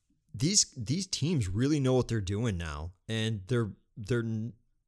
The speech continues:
foes that you really can't mess with too much. I think of, like, a Saint Bonaventure as well, who has come in and really, like,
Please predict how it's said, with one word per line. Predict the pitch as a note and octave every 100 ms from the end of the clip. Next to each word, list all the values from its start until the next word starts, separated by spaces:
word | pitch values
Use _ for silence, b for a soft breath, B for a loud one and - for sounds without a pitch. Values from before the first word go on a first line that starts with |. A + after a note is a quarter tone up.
| _ _
foes | - C#3 C3+ E3+
that | D3 B2
you | A2+
really | G2 B2 D3 B2
can't | - C3+ G#2+
mess | G2+ A#2+ -
with | G2+
too | -
much. | F#2 E2+
I | G2+
think | C3+ B2+
of, | A2+
like, | A#2
a | G2
Saint | - B2 A2+
Bonaventure | G2 B2 A#2+ F#2 F2+ F#2+
as | E2 -
well, | G2 A#2 F2 A#2
who | A2 F#2 b b b b -
has | A#2
come | - C3 A#2
in | A2 A2+ G#2
and | F#2 F#2
really, | G#2 B2 A#2 A2 G#2+
like, | F#2+ F2+